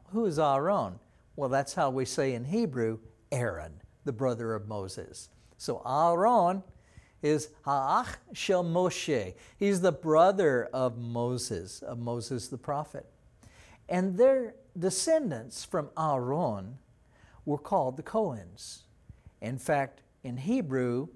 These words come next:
what we call the high priest is referred to as HaKohen HaGadol, and it means the Cohen, the great one, or the, the great large one. And so the, the high priest is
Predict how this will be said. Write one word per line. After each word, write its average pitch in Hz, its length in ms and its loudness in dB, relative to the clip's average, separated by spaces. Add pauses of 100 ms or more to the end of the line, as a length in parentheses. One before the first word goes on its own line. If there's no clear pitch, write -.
what 143 240 -2
we 156 120 -4
call 147 300 2
the 135 100 -6
high 165 280 -2
priest 165 640 -2 (240)
is 139 200 0
referred 190 520 0
to 120 280 -2
as 135 300 -4 (260)
HaKohen 123 680 -2 (280)
HaGadol, 123 720 2 (340)
and 147 140 -2
it 135 140 -8
means 147 440 -4 (240)
the 131 220 0
Cohen, 135 600 2 (280)
the 151 280 0
great 151 540 0
one, 113 280 -8 (400)
or 135 220 0
the, 143 340 0
the 143 260 0
great 151 460 2
large 147 480 4
one. 113 200 -6 (400)
And 127 140 -4
so 139 380 0 (320)
the, 120 240 -4 (160)
the - 160 -6
high 190 340 -2
priest 214 540 -2
is 127 220 0